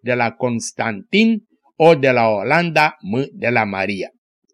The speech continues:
Dacă cineva dorește, poate să ia contact direct cu un colaborator de-al meu din Buzău. Nu trebuie decât să-mi transmită dorința pe calea adresei de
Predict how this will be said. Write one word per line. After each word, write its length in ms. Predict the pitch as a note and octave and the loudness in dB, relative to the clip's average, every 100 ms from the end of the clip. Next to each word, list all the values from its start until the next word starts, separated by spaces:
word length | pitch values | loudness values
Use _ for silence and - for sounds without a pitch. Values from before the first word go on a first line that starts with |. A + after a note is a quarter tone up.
| _ _ _ | _ _ _
Dacă 380 | D#3 F3 E3 E3 | -2 0 2 -2
cineva 520 | - D3+ D3 C3+ C#3 | 0 -2 0 4 2
dorește, 800 | A2+ A#2+ A#2 G#2+ - F#3 C4 - _ - | 2 -2 -2 -2 -2 0 -2 -6 _ 0
poate 320 | G#3+ - C3+ | 0 2 -4
să 160 | - | 0
ia 140 | C#3+ B2+ | 0 0
contact 540 | - C3 A#2+ C#3+ - - - | 0 -2 0 -2 -2 -8 -16
direct 560 | A2+ C3+ G3+ G3+ _ _ | 0 4 4 2 _ _
cu 120 | F3 | 6
un 260 | G3 F#3+ D3+ | 8 8 4
colaborator 840 | C#3+ C3 B2 B2+ B2 B2 F#3+ E3+ | 0 2 2 2 0 0 2 2
de-al 220 | A2+ A#2 A#2+ | 2 0 2
meu 180 | C3+ | 0
din 320 | A2 G#2+ C#3+ A2+ | 0 0 0 0
Buzău. 560 | G2+ F#2+ E2+ E2 - _ _ _ _ _ _ | -4 -8 -12 -16 -16 _ _ _ _ _ _
Nu 180 | - C4+ | 0 0
trebuie 400 | A#3 F#3+ F#3 D#3 | 4 4 4 2
decât 380 | C3 C3 D#3 - | 2 0 0 -2
să-mi 220 | D3+ C3 | 0 -2
transmită 720 | B2 B2+ A#2+ - D#3 - B2+ | 0 -2 -4 -4 -4 -2 -4
dorința 720 | G#2 G2+ B2 G#3+ F3+ G#3+ A3+ A#3 _ _ _ - | -4 -2 0 0 0 -2 -2 -8 _ _ _ -2
pe 140 | C#3 | 0
calea 460 | - E3+ C#3+ C3+ - | 4 4 4 2 0
adresei 580 | B2+ A2+ C3+ C#3 C#3 | -2 0 2 0 0
de 120 | A#2+ | -2